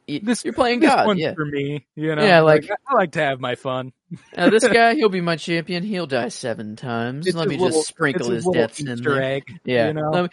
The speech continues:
Speaker 1: let me see if they'll figure it out. Yeah, it's, I don't know. <laughs> Uh, but,
Speaker 2: But, uh,
Speaker 1: hey, Lord,
Speaker 2: <laughs>
Speaker 1: that's the thing, though, of, of this watch, the Lord of Light, that's, that's the one I know is,
Speaker 2: Mm-hmm.
Speaker 1: like, there's no
Speaker 2: Yeah.
Speaker 1: doubt.
Speaker 2: No doubt.
Speaker 1: There's,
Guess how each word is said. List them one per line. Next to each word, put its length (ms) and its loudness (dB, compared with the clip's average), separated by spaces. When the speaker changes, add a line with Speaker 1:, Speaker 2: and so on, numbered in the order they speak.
Speaker 1:
let 100 0
me 60 4
see 160 6
if 100 10
they'll 120 4
figure 400 2
it 100 4
out. 320 6
Yeah, 220 8
it's, 200 -2
I 260 4
don't 140 -4
know. 160 -2
<laughs> 720 -10
Uh, 340 -4
but, 420 -2
Speaker 2:
But, 100 -10
uh, 300 -8
Speaker 1:
hey, 180 8
Lord, 340 4
Speaker 2:
<laughs> 80 -20
Speaker 1:
that's 180 4
the 100 -2
thing, 240 2
though, 240 4
of, 100 0
of 140 0
this 220 -2
watch, 380 4
the 100 -10
Lord 260 6
of 120 4
Light, 240 8
that's, 280 2
that's 300 2
the 100 2
one 260 0
I 220 4
know 560 -2
is, 240 -8
Speaker 2:
Mm-hmm. 80 -10
Speaker 1:
like, 340 -10
there's 180 -2
no 200 -2
Speaker 2:
Yeah. 60 -10
Speaker 1:
doubt. 300 -4
Speaker 2:
No 160 -8
doubt. 60 -14
Speaker 1:
There's, 240 -2